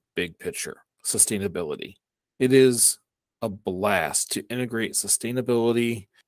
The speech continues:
into the city, creating walkable spaces, looking for places to add free water sources, making sure there's plenty of shade, making the town,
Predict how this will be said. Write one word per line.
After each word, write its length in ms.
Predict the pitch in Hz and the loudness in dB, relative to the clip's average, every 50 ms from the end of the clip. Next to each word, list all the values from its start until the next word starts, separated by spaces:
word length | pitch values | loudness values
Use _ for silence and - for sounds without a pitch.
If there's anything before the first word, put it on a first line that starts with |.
| _ _ | _ _
into 560 | 147 147 143 135 131 127 - - 117 110 104 | 0 0 0 0 -2 -6 -6 -6 -6 -4 -4
the 140 | 98 90 95 | -4 -2 2
city, 460 | - - - 82 60 - - - _ _ _ _ _ _ _ _ | 2 2 2 0 -4 -8 -12 -16 _ _ _ _ _ _ _ _
creating 680 | - - - 131 120 117 113 113 113 113 110 104 98 | -12 -6 -2 -2 0 0 -2 -2 -4 -4 -6 -6 -6
walkable 640 | 90 90 101 110 107 - 120 107 98 101 98 98 98 - _ | -6 -2 0 0 0 0 -4 -4 -4 -6 -10 -10 -14 -12 _
spaces, 840 | - - - - 110 101 95 - - - 76 60 60 - - - - - - - - - _ | -2 0 0 2 0 0 2 2 2 2 0 -4 -4 -4 -4 -4 -6 -12 -18 -20 -20 -14 _
looking 340 | 107 110 131 127 - 139 127 | 0 0 0 0 0 -2 -4
for 160 | 113 - 120 | -2 -4 -8
places 560 | 107 - - 123 113 110 104 - 110 104 95 | -8 -6 -4 -4 -2 0 0 0 0 0 -2
to 200 | - - 110 104 - | -4 -4 -8 -8 -8
add 480 | - 113 113 113 113 110 110 104 95 - - - - - _ _ | -8 -4 -2 0 0 0 0 -2 -6 -12 -16 -20 -20 -20 _ _
free 240 | - - 143 143 135 | -8 -2 0 0 0
water 460 | 117 104 104 110 120 123 107 98 95 | 0 0 2 2 2 2 0 -2 -2
sources, 760 | - - 107 90 80 76 - - - 78 67 60 - - - - | -2 -4 -4 -4 -4 -2 -2 -2 -2 -2 -4 -2 -2 -2 -2 -2
making 280 | 117 113 110 - 113 | -4 -6 -6 -6 -8
sure 240 | 110 - - 117 113 | -6 -6 -4 -2 -2
there's 180 | 107 104 107 104 | -2 -2 -2 -4
plenty 380 | - - 113 110 104 101 101 | -6 -8 -6 -6 -4 -4 -6
of 80 | 98 95 | -4 -4
shade, 440 | - - - 90 65 64 62 - 101 | -4 -2 -2 -2 -4 -4 -6 -6 -6
making 420 | 113 123 143 151 156 - 196 180 | -2 -2 -2 -2 -2 -4 -6 -4
the 120 | 175 170 139 | -4 -4 -6
town, 540 | - - - 95 92 92 95 95 92 90 | -6 -8 -8 -6 -6 -6 -6 -6 -8 -10